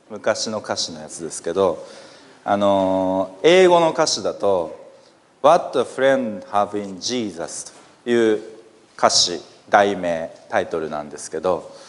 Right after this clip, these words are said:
まあ、日本語で、皆さん多分英語、今の聞いたらみんなわかると思うんですけど、えー、わからないのは私だけかもしれないので、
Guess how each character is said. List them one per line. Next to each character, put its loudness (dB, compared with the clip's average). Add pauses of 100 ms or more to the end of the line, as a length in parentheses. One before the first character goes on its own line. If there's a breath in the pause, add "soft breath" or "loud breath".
(440 loud breath)
ま -6
あ、 -6
日 2
本 4
語 6
で、 4
皆 0
さ -6
ん -6
多 -2
分 -4
英 0
語、 -4
今 -2
の -10
聞 -10
い -10
た -2
ら -2
み -12
ん -8
な -6
わ -2
か -2
る -4
と -12
思 -14
う -18
ん -18
で -20
す -18
け -14
ど、 -4 (520 loud breath)
え 0
ー、 0
わ 2
か 4
ら 6
な 0
い -4
の -6
は -2
私 -4
だ 2
け -6
か -6
も -8
し -14
れ -4
な -4
い -6
の -8
で、 0